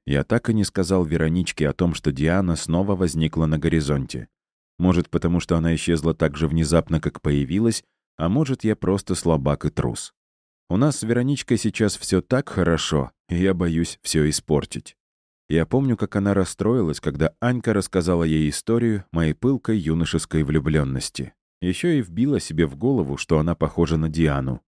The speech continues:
Поэтому я её и выбрал. Да мы вообще по телефону познакомились.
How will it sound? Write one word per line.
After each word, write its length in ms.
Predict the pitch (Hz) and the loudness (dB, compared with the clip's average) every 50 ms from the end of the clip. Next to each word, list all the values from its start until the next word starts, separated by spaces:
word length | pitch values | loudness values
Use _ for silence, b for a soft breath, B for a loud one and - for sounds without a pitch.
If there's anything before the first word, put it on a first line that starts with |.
| _ _ _ | _ _ _
Поэтому 500 | - 76 80 90 113 143 139 147 139 135 | -2 0 2 2 2 0 0 -2 -2 -2
я 180 | 123 92 92 95 | 0 0 2 2
её 280 | 101 95 85 80 90 | 2 2 2 2 2
и 140 | 92 90 87 | 2 2 0
выбрал. 580 | 80 71 80 73 62 - - 73 62 58 - - _ _ _ _ _ _ _ _ _ _ - | 0 0 -2 -2 -2 -2 -2 -2 -2 -4 -8 -16 _ _ _ _ _ _ _ _ _ _ -4
Да 80 | 87 90 | -2 0
мы 140 | 101 104 | 0 0
вообще 340 | 92 104 101 - - 117 101 | 0 0 -2 -2 -2 -2 -2
по 160 | - - 80 | -2 -2 -4
телефону 500 | - - 90 87 90 - - 95 80 76 | -2 0 0 0 0 0 0 0 0 -2
познакомились. 840 | 67 - 82 67 80 85 82 - 90 78 71 71 65 58 - - - | -2 -2 -2 -2 0 -2 0 2 2 2 2 0 -2 -4 -6 -12 -18